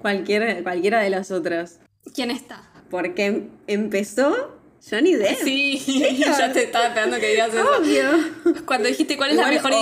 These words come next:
Speaker 2: dije,
Speaker 1: ojo.
Speaker 2: "Ah, ok, <laughs> ya está".
Speaker 1: Igual, ojo, yo amo a Kevin Bacon también, ¿eh? Pero como que Kevin no arrancó ahí. Él como que
Speaker 2: Sí.
Speaker 1: ya era medio conocido, ya tenía un par de pelis, tenía, o sea, medio que, bueno,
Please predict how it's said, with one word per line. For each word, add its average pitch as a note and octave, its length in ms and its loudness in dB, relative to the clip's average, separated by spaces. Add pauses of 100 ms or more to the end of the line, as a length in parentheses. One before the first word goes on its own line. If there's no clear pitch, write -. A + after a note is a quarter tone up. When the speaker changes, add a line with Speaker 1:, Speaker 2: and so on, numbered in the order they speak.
Speaker 2:
dije, D4+ 140 -2
Speaker 1:
ojo. E3+ 240 -4
Speaker 2:
"Ah, A#3 100 -2
ok, G#3 60 -6 (140)
<laughs> - 200 -8
ya C#4+ 80 -2
está". - 360 -8 (240)
Speaker 1:
Igual, A#3+ 400 2
ojo, G3+ 240 -4
yo G#3+ 200 -4
amo B3+ 160 0
a B3+ 60 0
Kevin G#3 300 2
Bacon F#3 400 0
también, D#3+ 400 -2
¿eh? G#3 320 -4
Pero G#3+ 220 0
como A3 180 0
que A#3+ 140 -2
Kevin D#4 320 2
no C4 80 0
arrancó A3+ 420 -2
ahí. E3+ 380 0
Él A#3+ 220 -6
como A3+ 160 -6
que G#3 100 -2
Speaker 2:
Sí. G#3 60 -4
Speaker 1:
ya A3+ 80 -4
era A#3 140 -2
medio A3 240 0
conocido, G#3 760 -2
ya G#3 560 -4 (480)
tenía G#3 240 0
un A#3+ 80 -2
par A3 160 2
de A3 80 0
pelis, G#3+ 720 0
tenía, F#3 460 -2
o E3+ 60 -10
sea, E3 180 -8
medio G#3 260 0
que, F#3 160 0
bueno, E3 360 -4